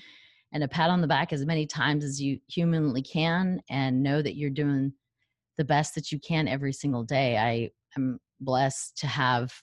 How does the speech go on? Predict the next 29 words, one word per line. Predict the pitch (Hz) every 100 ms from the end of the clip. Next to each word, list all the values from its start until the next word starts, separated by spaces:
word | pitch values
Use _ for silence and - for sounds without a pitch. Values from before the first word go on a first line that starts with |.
| _
friends | - 135 131 127 127
that | - 131 -
acknowledge | 139 - 143 143 143 139 127 - - _ - _ _ _ _ _ _ _ _ -
me | 170 165 165
when, | 147 143 143
when | 156 139
they | 139
talk | - 165 165
to | 151
me | 139
and | 131
ask | 139 151 -
me, | 127
"How | 131 131
is | 131
your | 139
mom | 131 120
doing?" | 165 190 170 147 123 120 123
You | 151
know, | 131 131 135
and | 131 127
I'm | 131
all, | 127 -
"All | 320 349
the | 339
same, | - 269 262 262
good | 202 208
days, | 208 220
bad," | 180 165 175